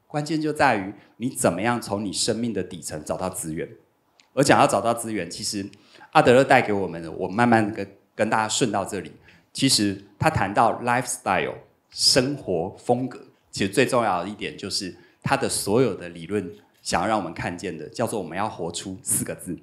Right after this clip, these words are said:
叫做社会兴趣，social interest。然后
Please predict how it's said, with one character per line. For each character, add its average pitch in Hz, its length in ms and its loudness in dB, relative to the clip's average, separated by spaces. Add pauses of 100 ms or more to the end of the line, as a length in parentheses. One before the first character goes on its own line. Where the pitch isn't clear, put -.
(360)
叫 104 140 4
做 92 180 -6
社 - 260 -2
会 98 220 -6
兴 90 240 -8
趣， - 240 -12 (580)
social 113 600 4
interest。 110 560 -4 (640)
然 104 120 6
后 131 160 6